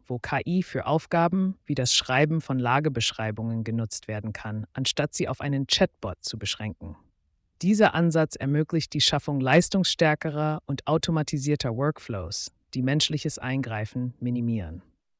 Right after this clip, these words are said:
Experte warnt vor Vorsicht, da K I die Werbelandschaft verändert. Zusammengefasst, eine Untersuchung von Lauren Labrec und ihren Kollegen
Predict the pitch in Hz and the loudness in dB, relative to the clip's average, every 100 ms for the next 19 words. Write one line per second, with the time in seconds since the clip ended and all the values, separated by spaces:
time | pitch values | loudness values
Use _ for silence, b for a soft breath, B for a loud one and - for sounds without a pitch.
0 | _ _ _ - 123 - - 180 202 160 | _ _ _ -12 -8 -4 4 4 4 2
1 | 151 147 143 - 156 156 117 92 - - | 2 0 -4 -2 2 2 0 -8 -12 -10
2 | 123 117 135 - 175 156 127 131 139 131 | -8 -6 -6 -2 0 0 0 2 2 0
3 | 113 120 131 123 - - 127 110 76 - | 0 -2 -4 -6 -6 -4 -2 -2 -4 -12
4 | - _ _ _ _ _ _ _ _ - | -20 _ _ _ _ _ _ _ _ -6
5 | 156 151 185 196 180 165 165 - - _ | 0 4 6 6 4 2 2 -4 -14 _
6 | _ _ 165 208 226 202 170 208 233 254 | _ _ 4 6 6 6 6 6 4 4
7 | - 160 147 147 180 170 131 135 147 - | 4 2 6 6 6 4 2 4 2 2
8 | - - 135 151 147 135 135 143 156 170 | -4 -8 -6 -2 -2 -2 0 2 2 2
9 | 175 214 | 0 -2